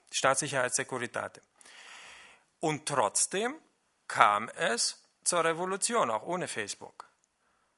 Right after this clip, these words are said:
Und es war in fünf Tagen gelaufen. Das Ding war in fünf Tagen gelaufen. Äh, in Temeschwar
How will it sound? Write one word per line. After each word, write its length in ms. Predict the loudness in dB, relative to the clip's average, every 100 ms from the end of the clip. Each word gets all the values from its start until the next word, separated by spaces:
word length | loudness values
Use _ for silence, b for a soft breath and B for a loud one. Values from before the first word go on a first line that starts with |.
| _ _
Und 160 | -4 -2
es 120 | 0
war 220 | 0 0
in 120 | 0 -6
fünf 400 | -2 -2 -2 2
Tagen 380 | 6 6 4 0
gelaufen. 460 | 2 2 2 -2
Das 160 | -8 -6
Ding 160 | -4
war 140 | -2 -2
in 80 | -4
fünf 240 | -8 -4
Tagen 320 | 0 0 0
gelaufen. 500 | -2 0 0 -2 -8 -16 B B B B _ 0
Äh, 440 | 4 6 6 4 -2
in 260 | -6 -6 0
Temeschwar 720 | 0 0 0 4 4 4 -4